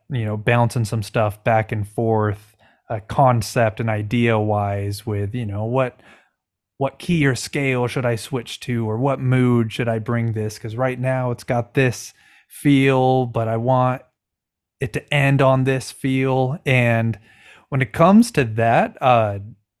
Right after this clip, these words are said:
I did have some luck with it actually sparking some,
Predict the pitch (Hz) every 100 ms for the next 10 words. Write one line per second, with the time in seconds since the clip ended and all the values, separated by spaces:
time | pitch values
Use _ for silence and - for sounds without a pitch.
0 | _ 147 127 113 123 180 135 131 120 -
1 | 143 131 120 113 135 135 _ - 120 117
2 | 113 - _ _ - 123 113 120 - -
3 | 113 107 - - 120 131 - 101 98 95
4 | 117 107 101 98